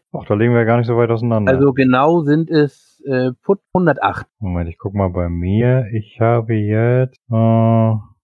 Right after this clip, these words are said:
Speaker 1: hundert und, hundertunddreizehn Spiele. Ja, sag ich doch, da liegen wir gar nicht so weit auseinander.
Speaker 2: Ja, das, das, G O G müsste bei mir doch mal, noch mal deutlich größer sein.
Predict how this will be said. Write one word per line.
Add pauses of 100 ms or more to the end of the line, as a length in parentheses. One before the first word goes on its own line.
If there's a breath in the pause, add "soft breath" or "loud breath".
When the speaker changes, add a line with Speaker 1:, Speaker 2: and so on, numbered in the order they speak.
(360)
Speaker 1:
hundert
und, (300)
hundertunddreizehn
Spiele. (220)
Ja,
sag
ich
doch,
da
liegen
wir
gar
nicht
so
weit
auseinander. (160)
Speaker 2:
Ja,
das, (180)
das, (420)
G
O
G
müsste
bei
mir
doch
mal,
noch
mal
deutlich
größer
sein.